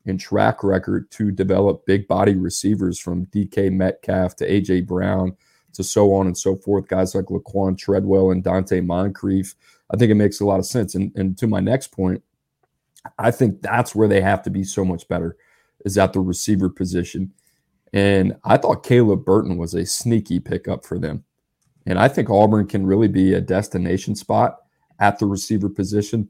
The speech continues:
through the transfer portal. We talked about U S C on the show at the point of attack and how they're gonna be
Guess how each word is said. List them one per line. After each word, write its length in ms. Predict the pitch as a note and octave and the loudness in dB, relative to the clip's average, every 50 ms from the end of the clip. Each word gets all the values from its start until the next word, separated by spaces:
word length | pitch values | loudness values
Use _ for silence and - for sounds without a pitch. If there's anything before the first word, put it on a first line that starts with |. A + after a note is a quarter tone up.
| _ _ | _ _
through 240 | - G#2+ A#2 A#2+ A2+ | 0 2 4 4 4
the 100 | F#2 F#2+ | 2 0
transfer 460 | - - F#2+ G2 G2 F#2+ - - F#2 | -4 -4 -4 -4 -4 -6 -6 -6 -6
portal. 300 | F#2 - G2 F#2 F2+ F2+ | -4 -2 -2 -2 0 0
We 80 | F#2+ | -2
talked 280 | G2+ - - A#2+ A#2+ - | -2 0 0 -2 0 0
about 300 | G#2 G2 F#2+ F#2 - - _ _ _ _ _ - | 2 2 2 2 0 -4 _ _ _ _ _ -2
U 200 | A2 A#2+ A2+ G#2+ | 2 4 6 4
S 160 | G2 - - | 4 2 0
C 160 | - A2 G#2+ | 0 2 2
on 160 | G#2 F#2+ F#2+ | 2 2 2
the 80 | F#2 F#2 | 0 0
show 300 | F#2 - - G2+ G2 F#2+ | -2 -2 -2 0 0 0
at 80 | F#2+ | 0
the 60 | - - | -2 -6
point 220 | - - G#2 G2 | -4 -4 -2 -2
of 80 | F#2 F#2 | -2 -2
attack 420 | E2+ - - G2 F#2 F#2 F2+ - | -4 -2 0 0 2 0 0 -2
and 100 | F2 F#2 | -4 -4
how 140 | F#2+ F#2 F#2+ | -2 -2 0
they're 120 | F#2+ F#2 | -2 -2
gonna 180 | F2+ G2 F#2+ F#2 | -2 -2 -2 -2
be 360 | F#2 F#2+ G2+ F#2+ G2 F#2+ F#2+ | -2 0 0 0 0 -2 -4